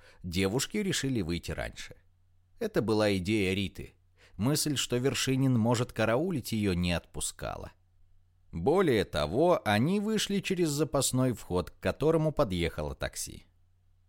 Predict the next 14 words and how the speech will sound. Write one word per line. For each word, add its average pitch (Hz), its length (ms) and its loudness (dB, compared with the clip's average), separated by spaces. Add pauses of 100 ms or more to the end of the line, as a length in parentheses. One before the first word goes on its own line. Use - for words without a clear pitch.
(140)
Слегка 101 500 0
поддатый 92 580 -2
Марк 90 300 -2
Анатольевич, 117 880 -4
разомлевший 107 800 0
от 123 180 -2
джакузи 92 640 -2
и 101 80 0
любовных 90 580 0
утех 90 340 0
с 78 80 -8
двумя 92 340 -2
прекрасными 73 720 -4
нимфами, 127 720 0